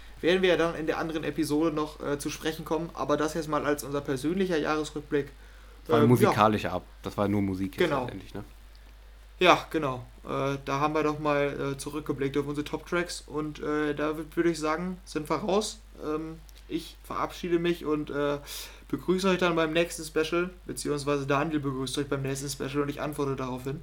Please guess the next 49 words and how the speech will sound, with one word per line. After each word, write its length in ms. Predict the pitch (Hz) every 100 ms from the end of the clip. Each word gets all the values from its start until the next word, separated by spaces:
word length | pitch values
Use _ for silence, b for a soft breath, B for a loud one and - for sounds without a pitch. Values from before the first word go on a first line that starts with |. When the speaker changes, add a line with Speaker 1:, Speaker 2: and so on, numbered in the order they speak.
| -
Speaker 2:
Ja, 260 | 127 123
also 300 | 123 120 120
das 300 | 120 127 -
legen 280 | 127 139 156
wir 80 | 151
ja 80 | 147
noch 100 | 147
nicht 160 | 143
fest. 260 | - 101 -
Mal 160 | 139 147
schauen. 280 | 139 107 - B B B
Vielleicht 380 | 127 131 147
machst 160 | 151 139
du 60 | 135
ja 120 | 131
auch 140 | 143
mal 100 | 123
den 140 | 127 123
Hörer 160 | 143
Speaker 1:
Ja, 120 | 135 208
Speaker 2:
ran 100 | 196
Speaker 1:
lasst 220 | 196 214
Speaker 2:
und 60 | 226
Speaker 1:
euch 60 |
Speaker 2:
Hörer 180 | 208 180
Speaker 1:
überraschen. 280 | 170 190 208
Speaker 2:
eine 140 | 208
Freude. 220 | 196 107 - B
Lasst 220 | 135 160 175
euch 120 | 156
überraschen. 220 | 143 139
Auf 140 | 151
jeden 160 | 185 190
Fall 240 | 151 143
kann 140 | 151 151
man 120 | 139
sagen, 360 | 120 135 139 120
äh, 320 | 120 120 120
das 220 | 131 135
war 160 | 147 127
unsere 300 | 147 127 123
letzte 360 | 127 - 135
reguläre 400 | 135 123 117 123
Folge 320 | 110 113 123
des 200 | 113 110 131
E 60 |
D 120 | 127
M 240 | 110 113 113
Homeoffice 540 | 123 113 110 123 127